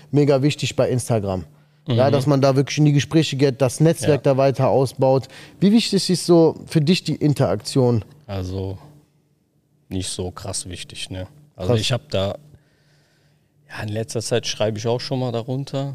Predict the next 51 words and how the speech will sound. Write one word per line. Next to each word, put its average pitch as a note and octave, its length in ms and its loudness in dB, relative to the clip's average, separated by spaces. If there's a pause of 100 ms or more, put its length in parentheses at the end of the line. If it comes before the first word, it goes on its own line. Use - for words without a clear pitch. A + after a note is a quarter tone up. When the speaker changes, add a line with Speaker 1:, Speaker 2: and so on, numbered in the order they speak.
(160)
Speaker 2:
aber A2 120 -4 (140)
Speaker 1:
Mhm. G2+ 60 -4
Speaker 2:
es - 140 -6
sind A#2+ 160 -4
so C3 180 -2
viele A#2 240 -6
Kommentare A#2 600 -2
bei G2+ 180 -2
mir. A#2 340 -2
Speaker 1:
Ja, G#2+ 180 0
gut, G#2+ 260 -2
Speaker 2:
Da G2 80 0
Speaker 1:
bei G#2 100 2
deiner A2+ 220 2
Speaker 2:
hab - 20 2 (140)
ich, A2+ 100 -2
da A#2+ 100 -2
Speaker 1:
Reichweite A2+ 60 2
Speaker 2:
hab A2+ 80 -4
ich A2+ 80 -2
Speaker 1:
ist - 80 -6
dann A#2 60 0
Speaker 2:
keinen A2+ 300 -2 (1000)
Nerv A2+ 220 -2
für, F#2+ 220 -10
ne? G2+ 280 -4
Das G2 140 -4
ist, - 300 -6
ähm, G2+ 380 -4 (380)
natürlich D#3 320 0
haben C#3+ 100 4
wir A#2 100 2
auch D3+ 160 4
mal C3+ 160 0
Hate C3+ 280 -2
und C3 100 -4
so. - 60 -2
Speaker 1:
Aber D#3+ 120 2
um F3+ 140 4
die F3+ 60 6
Community F#3+ 560 4
aufzubauen. A#2 600 0
Speaker 2:
Um B2+ 120 -2
die C#3 60 0
Community D#3 400 0
aufzubauen, C#3 580 0
klar, D3+ 440 0 (200)
immer D#3 420 2
kommentieren. G#2 680 -4 (600)
Liken, C#3 440 2
kommentieren, C#3 920 0